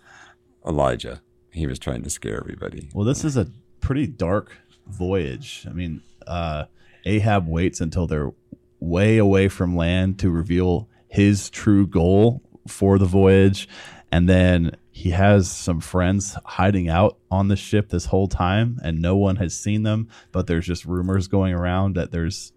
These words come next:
Speaker 2: <laughs> an unknown crew on board.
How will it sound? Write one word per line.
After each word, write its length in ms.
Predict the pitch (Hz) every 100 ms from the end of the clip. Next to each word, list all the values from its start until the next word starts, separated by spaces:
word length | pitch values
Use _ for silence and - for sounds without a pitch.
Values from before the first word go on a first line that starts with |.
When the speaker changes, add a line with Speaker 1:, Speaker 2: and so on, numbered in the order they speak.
| _
Speaker 2:
<laughs> 140 | _ - - - - -
an 140 | 90 90
unknown 500 | 98 101 98 98 98
crew 480 | - 98 101 110 107
on 240 | 92 98 90
board. 400 | 90 92 104